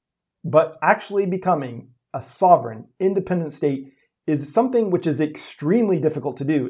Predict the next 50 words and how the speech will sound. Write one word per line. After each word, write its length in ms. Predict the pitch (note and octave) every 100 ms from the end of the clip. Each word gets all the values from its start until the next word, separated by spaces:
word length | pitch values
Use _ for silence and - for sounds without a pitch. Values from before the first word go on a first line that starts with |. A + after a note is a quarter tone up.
| -
and 120 | C#3+
it's 140 | D3+
also 260 | G3+ A3+ A#3
extremely 600 | F#3 - G3 F#3+ D#3+ C3+
expensive. 1000 | C3 C#3 - - D3+ A#3 - A2 G#2 - _ _ _ _ _
And 200 | D3+ E3 G3
independence 540 | A#3+ B3 G3+ F#3+ C#3
comes 280 | - F3 C3+
with 220 | C3 D3+
a 80 | C#3+
lot 380 | C3 C#3+ B3 F3
more 280 | D#3 G3+ C#3+
risk 520 | C3 G3+ - - -
than 180 | C#3+ D3+
a 60 |
lot 180 | D#3 G#3
of 160 | F3+ D#3
independence 520 | D#3 D3+ D#3 D3 D3+
leaders 440 | E3+ D#3+ B2 A#2
are 180 | C3+ C#3
often 360 | D3+ D3+ F3 C#3+
willing 300 | B2+ C3 C3
to 140 | C3
admit. 440 | B2 D3 G3+ - - _ _ _ _
I'm 160 | F3 C4+
sure 180 | C#4 B3+
many 280 | E3 F#3 C#3+
Russian 360 | C3+ E3+ E3
people 300 | - C3+ C3
watching 300 | C#3 D3 C#3+
this 160 | C3 C#3+
now 300 | D3 D3+ A#2+
are 200 | C3+ C3+
actually 300 | E3 - E3
kind 280 | - F3+ F3+
of 120 | C3
worried 500 | B2 G#3 E3+ B2+ G#2+
their 160 | C#3+ C#3
country 400 | F3+ F#3+ D3+ C3+
might 300 | C3+ D#3+ D#3+
be 100 | D#3
about 300 | D3+ D#3 -
to 80 | B2+
break 380 | C3 C3+ D#3
up 200 | F#3 -
into 200 | B2 B2+
dozens 480 | B2 C#3+ D#3+ F#3 D3+
of 100 | C#3+
new 180 | C3+ C3+
countries, 580 | F3+ F3 D3 A2 G2+